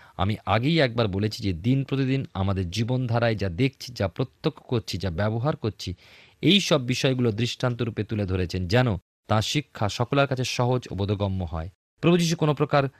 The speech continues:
গোলযোগ সৃষ্টি করতে চাননি, এমন কথা বলেননি যা মানুষ বুঝতে পারবে না। তিনি ধনী দরিদ্র, শিক্ষিত অশিক্ষিত, জ্ঞানী বা মূর্খ, মহাপণ্ডিত বা সাধারণ মানুষ, সকলের কাছে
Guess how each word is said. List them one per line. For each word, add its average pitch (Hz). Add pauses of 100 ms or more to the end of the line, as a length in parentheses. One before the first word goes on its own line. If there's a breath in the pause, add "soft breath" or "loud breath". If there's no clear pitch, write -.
(320 soft breath)
গোলযোগ 156
সৃষ্টি -
করতে 131
চাননি, 95
এমন 131
কথা 151
বলেননি 113
যা 104
মানুষ 101
বুঝতে 113
পারবে 95
না। 87 (460 soft breath)
তিনি 135
ধনী 131
দরিদ্র, 127
শিক্ষিত -
অশিক্ষিত, 123
জ্ঞানী 117
বা 117
মূর্খ, 113
মহাপণ্ডিত 120
বা 110
সাধারণ 120
মানুষ, 107
সকলের 127
কাছে 101